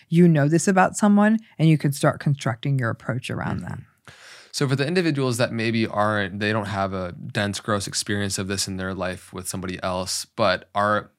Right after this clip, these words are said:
Speaker 2: interested to look in the mirror and see where is the inner narcissist? Where
Speaker 1: Mm-hmm.
Speaker 2: am I on the spectrum? Uh, where am I self-righteous? Where are there parts of me that, um, still feel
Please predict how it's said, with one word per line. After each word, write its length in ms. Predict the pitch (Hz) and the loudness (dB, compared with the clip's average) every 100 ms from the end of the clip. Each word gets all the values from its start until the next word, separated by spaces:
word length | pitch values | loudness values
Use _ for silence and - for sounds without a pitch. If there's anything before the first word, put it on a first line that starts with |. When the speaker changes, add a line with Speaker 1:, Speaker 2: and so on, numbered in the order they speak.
| _ 127 | _ -8
Speaker 2:
interested 480 | 117 120 123 107 - | -6 -4 -4 -4 -4
to 120 | 110 | -4
look 220 | 110 117 | -4 -4
in 80 | 110 | -4
the 80 | 101 | -4
mirror 520 | 101 101 98 90 87 | -4 -2 -2 -2 -6
and 180 | 92 95 | -8 -8
see 460 | - - 110 101 | -8 -6 -6 -6
where 200 | 98 98 | -4 -2
is 140 | 98 - | -2 -4
the 120 | 104 | -6
inner 160 | 98 | -6
narcissist? 600 | 92 90 - - 98 - | -4 -6 -8 -8 -8 -6
Where 200 | 104 107 | 2 6
Speaker 1:
Mm-hmm. 60 | 110 | 6
Speaker 2:
am 100 | 104 | 6
I 180 | 98 98 | 4 4
on 140 | 98 | 0
the 60 | 98 | -2
spectrum? 640 | - 95 92 95 92 92 - - - - - | -4 -4 -4 -2 -2 -2 -8 -20 -20 -10 -2
Uh, 300 | 98 90 90 | 0 0 -2
where 280 | 98 104 101 | -2 0 2
am 80 | |
I 140 | 92 98 | 0 -2
self-righteous? 800 | - 98 - 104 95 98 95 - | -2 -4 -2 -4 -2 -6 -6 -4
Where 180 | 98 98 | -2 -2
are 60 | |
there 140 | 101 95 | -2 -4
parts 340 | 101 95 - | 0 -2 -2
of 60 | 95 | -6
me 320 | 92 95 98 | -6 -4 -4
that, 320 | 95 92 90 92 - _ - | 0 2 0 -2 -20 _ -6
um, 240 | 98 90 87 | -4 -2 -4
still 280 | - 104 95 | -4 -4 -4
feel 380 | 101 95 92 | -4 -4 -6